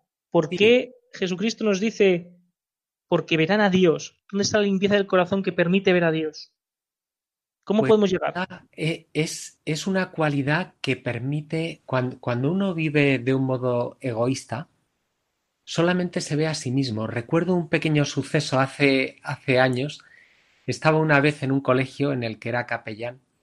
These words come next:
Speaker 2: y vi dentro, dentro de la capilla del colegio, en el primer banco, que había un chico que tendría en ese momento siete años.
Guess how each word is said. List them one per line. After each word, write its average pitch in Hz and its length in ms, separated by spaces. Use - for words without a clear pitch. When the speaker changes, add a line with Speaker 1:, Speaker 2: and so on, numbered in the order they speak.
Speaker 2:
y 123 120
vi 156 200
dentro, 139 880
dentro 135 520
de 131 80
la 120 140
capilla 131 440
del 127 160
colegio, 131 560
en 139 100
el 120 160
primer 139 300
banco, 156 280
que 131 100
había 135 200
un 147 100
chico - 440
que 147 100
tendría 151 520
en 151 80
ese 151 220
momento 151 760
siete 151 520
años. 127 680